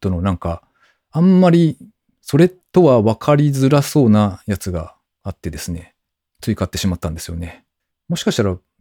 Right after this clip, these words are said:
少し前のものなのでしょうか。ちょっと安くなってたので、そういうやつかもしれませんが、そうか、Tシャツの季節だなぁなんて思っております。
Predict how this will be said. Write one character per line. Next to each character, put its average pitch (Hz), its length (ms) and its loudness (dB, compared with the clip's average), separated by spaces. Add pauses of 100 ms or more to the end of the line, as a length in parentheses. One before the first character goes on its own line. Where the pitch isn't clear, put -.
(140)
少 - 160 -6
し 180 120 -2
前 165 180 4
の 214 100 6
も 208 80 6
の 170 100 2
な 101 100 0
の 85 200 -10 (100)
で - 60 -8
し - 100 -10
ょ 80 60 -12
う - 20 -12
か。 - 200 -12 (160)
ち - 80 -6
ょ - 20 -2
っ - 20 -2
と 147 60 2
安 120 140 0
く 135 60 0
な 127 80 2
っ - 20 -2
て 95 100 -8
た 87 80 -8
の 80 120 -8
で、 78 240 -10 (320)
そ - 140 -6
う - 20 2
い 117 40 2
う - 20 2
や 110 60 0
つ - 60 -10
か - 80 -6
も 90 100 -2
し 85 120 -10
れ 82 80 -8
ま 85 100 -10
せ - 120 -14
ん 85 80 -12
が、 92 300 -10 (300)
そ - 140 -6
う 87 40 -6
か、 - 220 -12
T 104 140 -4
シ - 100 -4
ャ 101 40 -2
ツ - 120 -6
の 113 60 0
季 - 80 -6
節 120 220 -4
だ 110 60 2
な 110 140 2
ぁ - 20 0
な 104 100 0
ん 90 60 -6
て 104 120 -2
思 85 140 -6
っ - 20 -14
て - 80 -14
お - 20 -10
り 80 60 -12
ま 90 220 -6
す。 - 180 -12